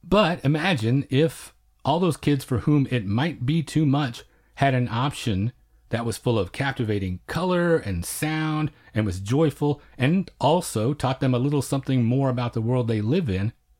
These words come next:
Coco is that movie. If somehow you haven't seen it yet, this is the best time of the year to go check it out, so I highly recommend that everyone does.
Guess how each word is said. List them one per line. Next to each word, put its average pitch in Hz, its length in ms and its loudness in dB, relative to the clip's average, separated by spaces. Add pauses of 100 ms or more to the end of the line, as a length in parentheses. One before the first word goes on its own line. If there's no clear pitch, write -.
(180)
Coco 170 500 2
is 170 240 0
that 147 220 -2
movie. 113 400 0 (400)
If 170 200 2
somehow 175 400 2
you 160 180 2
haven't 123 300 -2
seen 196 180 0
it 180 100 -4
yet, 156 300 -4 (320)
this 156 240 0
is 131 100 0
the 120 120 0
best 139 480 -2
time 147 320 0
of 101 100 0
the 92 80 0
year 135 300 2
to 131 80 0
go 101 160 -2
check - 240 -4
it 104 80 -2
out, 143 260 -2
so 110 240 -2
I 110 160 -2
highly 127 380 -2
recommend 120 500 0
that 78 100 -6
everyone 147 460 2
does. - 400 -8